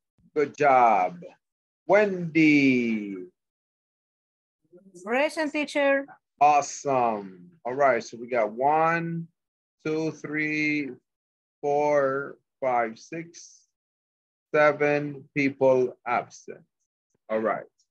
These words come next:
Speaker 1: Okay, guys, let's go ahead and continue working from the platform.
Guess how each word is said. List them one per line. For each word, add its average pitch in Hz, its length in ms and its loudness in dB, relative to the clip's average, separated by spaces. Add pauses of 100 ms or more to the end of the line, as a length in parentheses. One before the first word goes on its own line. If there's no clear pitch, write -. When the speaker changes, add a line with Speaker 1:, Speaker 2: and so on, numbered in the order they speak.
(1300)
Speaker 1:
Okay, 147 320 2
guys, 107 540 0 (100)
let's 151 400 0
go 147 320 2
ahead 156 580 0 (600)
and 143 480 -4
continue 151 880 -2 (100)
working 131 920 -4 (180)
from 127 500 2
the 120 100 -2
platform. 87 880 -6